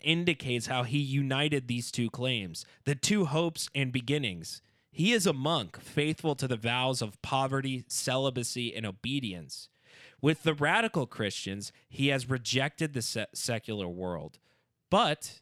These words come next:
he is a monk in the church, which has become the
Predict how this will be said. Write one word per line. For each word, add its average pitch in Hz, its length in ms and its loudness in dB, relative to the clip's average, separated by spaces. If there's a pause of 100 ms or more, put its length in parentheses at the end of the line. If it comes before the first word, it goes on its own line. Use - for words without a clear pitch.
(160)
he 120 180 0
is 170 120 2
a 202 60 4
monk 123 340 0
in 120 140 -4
the 113 100 0
church, - 520 -2
which 120 180 0
has 127 200 -2
become 127 360 -4
the 117 160 -2